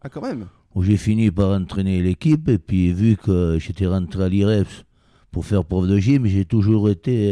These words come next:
Speaker 2: euh, un peu, euh, scotché par les profs de gym, et ça m'a toujours plu, et j-,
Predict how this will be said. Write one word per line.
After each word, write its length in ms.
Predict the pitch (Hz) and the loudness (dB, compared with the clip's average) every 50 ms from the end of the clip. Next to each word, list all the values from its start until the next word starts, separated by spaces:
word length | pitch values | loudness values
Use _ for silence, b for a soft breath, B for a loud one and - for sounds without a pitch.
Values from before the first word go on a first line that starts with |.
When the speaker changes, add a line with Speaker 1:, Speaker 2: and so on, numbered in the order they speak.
| 92 92 | 0 0
Speaker 2:
euh, 160 | 78 71 71 - b b b b b b b b b _ | -2 -2 -4 -6 b b b b b b b b b _
un 100 | 98 92 | -6 -4
peu, 200 | 87 - - 123 117 | -4 0 2 4 4
euh, 1400 | 110 107 101 95 92 90 85 80 78 76 73 73 73 71 71 71 69 69 67 69 71 67 71 71 71 73 78 71 78 | 4 4 4 4 4 2 2 2 0 0 -2 -2 -2 -4 -4 -4 -6 -6 -8 -8 -8 -8 -8 -8 -8 -8 -10 -10 -12
scotché 460 | - - - 98 - - 120 120 107 | -10 -4 -4 -4 -2 0 -2 -2 0
par 200 | 98 101 92 92 | 0 0 0 0
les 100 | 87 85 | 0 -2
profs 260 | - - 87 82 82 | -2 -4 -4 -2 0
de 100 | 90 87 | 0 0
gym, 320 | 85 95 127 139 131 120 | 0 0 -2 -2 -2 -2
et 380 | 95 90 90 87 85 85 78 78 | -4 -4 -4 -4 -4 -2 -4 -4
ça 140 | 73 - 82 | -4 -6 -6
m'a 160 | 87 90 90 | -4 -4 -4
toujours 460 | - - 101 90 85 95 92 90 82 - | -4 -2 -2 0 0 0 0 0 -2 -4
plu, 220 | - - 117 127 | -2 -2 0 2
et 300 | 139 135 113 98 92 87 | 2 2 2 0 0 -2
j-, 100 | 76 69 | -4 -8